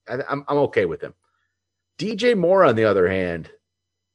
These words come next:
I'm a bit worried. I mean, this is what, eighteen yards last week? And then the week before, he had, like, fifty some yards, but they all came on the last drive in garbage time, basically.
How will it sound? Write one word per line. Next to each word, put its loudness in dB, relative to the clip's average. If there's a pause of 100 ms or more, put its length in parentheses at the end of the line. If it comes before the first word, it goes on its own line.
(320)
I'm -2
a 2
bit 4
worried. 2
I -18
mean, -4
this 2
is -6
what, 2
eighteen -4
yards 0
last 0
week? -4
And -8
then -2
the 0
week -2
before, 0
he 8
had, 4
like, -2
fifty -2
some -2
yards, -2
but -10
they 0
all 0
came -4
on -4
the -6
last -6
drive -4
in -10
garbage -6
time, -6
basically. -6